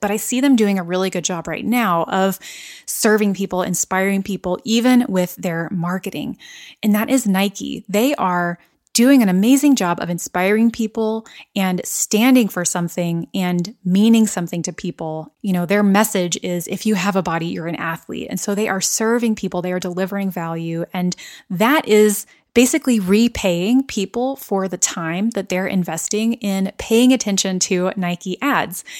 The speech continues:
If you're paying attention to someone's ad or to their content on social media, or you're watching their Facebook Lives, or you're, you know, clicking on their stories on Instagram or whatever,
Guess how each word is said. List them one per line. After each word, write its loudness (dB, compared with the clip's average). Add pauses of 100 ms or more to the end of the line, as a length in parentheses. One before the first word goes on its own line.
(220)
If 0
you're 2
paying 4
attention 2
to 0
someone's -4
ad 2
or -2
to -2
their -2
content 0
on -4
social -8
media, 2
or 0 (260)
you're 0
watching 0
their 2
Facebook -2
Lives, 2 (300)
or 0
you're, -4
you -6
know, -6 (140)
clicking 2
on 2
their 0
stories -2
on -6
Instagram 0
or -10
whatever, 2